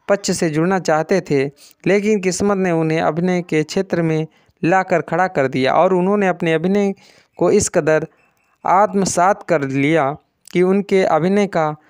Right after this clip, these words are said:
जादू लोगों को सिर पर चढ़कर बोलने लगा। अशोक कुमार के करियर की शुरुआत बॉम्बे टॉकीज से हुई थी।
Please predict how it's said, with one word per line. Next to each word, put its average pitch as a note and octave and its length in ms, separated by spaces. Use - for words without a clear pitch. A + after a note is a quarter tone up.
जादू F#3+ 360
लोगों D#3+ 320
को D#3 160
सिर F#3+ 380
पर D#3+ 100
चढ़कर F3 320
बोलने C#3+ 320
लगा। B2+ 220
अशोक - 420
कुमार F#3 280
के E3+ 300
करियर F3+ 640
की F#3+ 140
शुरुआत E3+ 400
बॉम्बे E3 560
टॉकीज E3+ 340
से - 140
हुई E3 260
थी। B2+ 400